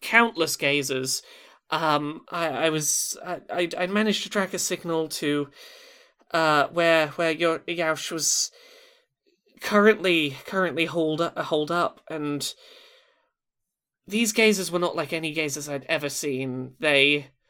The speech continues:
they seemed to be part Illithid.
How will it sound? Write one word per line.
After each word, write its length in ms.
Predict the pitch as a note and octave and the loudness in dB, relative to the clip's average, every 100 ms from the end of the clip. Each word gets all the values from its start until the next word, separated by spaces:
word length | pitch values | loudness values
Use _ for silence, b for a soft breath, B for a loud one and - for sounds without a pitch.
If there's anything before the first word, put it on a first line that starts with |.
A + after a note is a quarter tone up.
| _ _ _ _ _ _ _ _ _ _ _ _ _ _ _ _ _ _ _ | _ _ _ _ _ _ _ _ _ _ _ _ _ _ _ _ _ _ _
they 120 | F3+ | -4
seemed 260 | - B3 A#3 | 2 0 0
to 40 | |
be 100 | F#3+ | -4
part 280 | D#3+ D#3 C#3+ | -2 -2 0
Illithid. 800 | B2+ C3 C3+ - - - - | -2 -4 -6 -10 -8 -10 -10